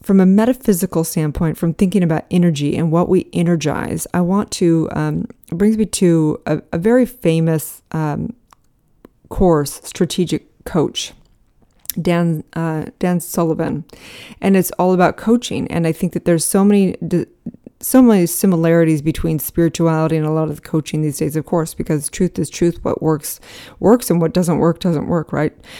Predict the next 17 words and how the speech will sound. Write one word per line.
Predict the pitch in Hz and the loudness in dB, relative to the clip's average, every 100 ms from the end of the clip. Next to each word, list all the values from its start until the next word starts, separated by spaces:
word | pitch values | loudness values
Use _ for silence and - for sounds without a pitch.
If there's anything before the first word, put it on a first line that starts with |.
| - - | -20 -6
But | - | -2
this | 226 214 | 2 2
man | 180 170 | 2 0
clearly | - 185 165 160 | 0 2 4 4
is | 156 - | 2 -2
a | 160 | -4
very | 156 170 156 | 2 2 2
spiritual, | - 160 151 - 147 147 | -2 0 -2 -2 -4 0
very | 165 165 | 2 2
grounded, | 156 151 151 151 | 0 0 0 -2
and | 151 | -2
gives | 156 143 | -4 -4
back | 151 147 - | -4 -4 -2
in | 151 | -2
many | 151 151 | -2 -2
ways. | 151 160 147 | -2 -2 -2
But | 156 156 | -2 -2